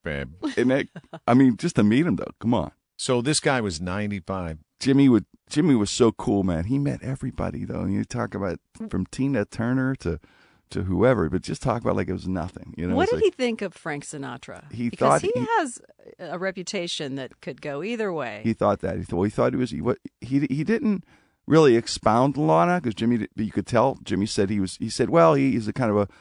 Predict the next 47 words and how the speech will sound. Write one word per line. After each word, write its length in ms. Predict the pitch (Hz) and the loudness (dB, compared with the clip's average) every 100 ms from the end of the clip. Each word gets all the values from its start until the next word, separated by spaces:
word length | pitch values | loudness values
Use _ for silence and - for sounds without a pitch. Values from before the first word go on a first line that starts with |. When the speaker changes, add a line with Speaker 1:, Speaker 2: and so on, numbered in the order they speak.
| _ - | _ -4
Speaker 2:
a 80 | 98 | 2
moody 340 | 120 131 123 | 6 6 6
man, 320 | 110 113 113 | 4 4 2
kind 240 | 110 117 110 | 0 0 0
of 60 | - | 0
to 140 | 110 | 0
himself." 440 | 95 - - - | 0 0 -2 -2
That's 240 | - 98 - | -2 -2 -2
what 100 | 87 | -2
he 60 | |
would 160 | 82 82 | -2 -4
say. 140 | - | -6
But 460 | - - _ _ - | -8 -10 _ _ -6
he 60 | 104 | -2
said 280 | 107 85 - | -2 -2 -2
Dean 280 | 107 107 | 2 4
Martin, 280 | 101 104 - | 4 2 2
on 100 | 73 | -2
the 100 | 80 | -2
other 120 | 80 78 | -2 -2
hand, 180 | 76 73 | -2 -4
was 140 | 85 | -4
the 40 | |
most 200 | 82 78 | -4 -2
incredible 440 | 76 - 92 98 101 | -6 -2 -2 0 0
human 240 | 87 85 | 0 0
being 220 | 82 82 | -2 -4
you 80 | 76 | -4
could 140 | - 82 | -6 -6
ever 180 | 80 | -4
meet. 200 | 78 65 _ _ _ - | -4 -6 _ _ _ -6
He 80 | 104 | -6
said, 240 | - 69 - _ - | -2 -4 -4 _ -10
he 80 | 107 | -2
said, 220 | 101 78 | -2 2
"Dean 280 | 127 214 151 | 4 6 4
was 120 | 110 | 2
the 60 | 98 | 2
man." 240 | 113 131 - _ _ _ _ | 2 2 -2 _ _ _ _
He 60 | 110 | -4
said, 180 | 127 - | -2 0
"People 220 | 170 185 | 0 0
think 180 | 165 123 | -2 -2
Sinatra 380 | - 113 135 151 | 0 2 2 0
was 160 | 151 | -2
the 60 | 147 | 0
man. 260 | 156 175 | 0 0